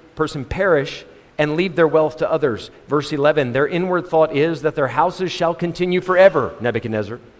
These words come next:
"and their dwelling places to all generations. They call their lands after their own names." Nebuchadnezzar, every brick, fifteen million bricks. Verse twelve, "Nevertheless, man being in honor,"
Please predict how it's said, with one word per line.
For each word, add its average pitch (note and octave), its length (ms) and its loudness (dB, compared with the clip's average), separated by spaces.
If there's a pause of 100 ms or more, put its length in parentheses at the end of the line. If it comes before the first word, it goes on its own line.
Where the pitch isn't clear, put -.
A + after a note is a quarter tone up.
(540)
"and D3 160 0
their C#3+ 100 4
dwelling C#3+ 380 2
places C#3 420 -2
to C#3+ 100 -6
all C#3 200 4
generations. B2+ 800 -2 (220)
They C#3 160 2
call D#3+ 340 2
their D3 180 2
lands C3+ 480 -2
after B2+ 260 0
their C3+ 240 -2
own D3 360 0
names." B2 720 -4 (1300)
Nebuchadnezzar, C3+ 760 2
every C#3 380 2
brick, C3+ 380 0
fifteen D3 440 -2
million C#3 340 2
bricks. - 540 -4 (1120)
Verse A#2+ 220 -4
twelve, A#2+ 380 2
"Nevertheless, D#3 760 2
man D3 500 -2
being D#3+ 320 0
in E3 160 2
honor," D#3 680 2